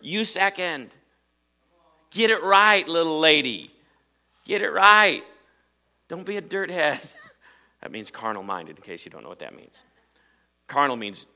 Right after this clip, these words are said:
you know, anyway. Of the earth. Flesh came from the earth, dirt head. So anyway,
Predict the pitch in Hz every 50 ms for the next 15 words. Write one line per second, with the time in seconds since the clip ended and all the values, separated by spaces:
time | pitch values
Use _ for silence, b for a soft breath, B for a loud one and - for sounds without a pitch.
0 | _ _ _ _ _ _ _ _ _ _ 90 80 62 _ _ _ _ _ _ _
1 | _ _ _ _ _ _ _ _ _ _ - 101 92 73 - - _ _ _ _
2 | _ _ _ _ _ _ _ _ _ _ _ _ _ _ _ _ _ _ _ -
3 | 143 123 110 117 110 101 82 - - _ _ _ _ _ _ - 151 139 107 92
4 | - - - - _ _ - 143 139 139 147 139 123 117 80 73 82 - _ _
5 | _ _ 98 90 92 85 - _ - - 101 101 95 -